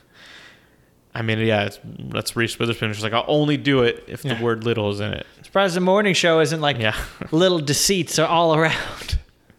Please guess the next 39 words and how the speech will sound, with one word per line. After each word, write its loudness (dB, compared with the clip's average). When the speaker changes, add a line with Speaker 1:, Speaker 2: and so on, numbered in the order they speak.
Speaker 1:
That 0
is 0
funny. 2
She's -2
in 0
so -2
much 0
shit. -6
That's, -4
like, -2
her 2
thing 0
is -4
producing -4
T -8
V -2
shows -8
now. -10
Speaker 2:
Yeah, -10
she's -12
having -2
fun. -2
She's -4
doing -2
a -2
good -2
job 0
doing 0
it. -12
Speaker 1:
Yeah. -10
Speaker 2:
Well, 4
is 2
that, 6
uh, 6
wrapping 2
up 2
our 4
Emmys? -2
Speaker 1:
Yeah. 0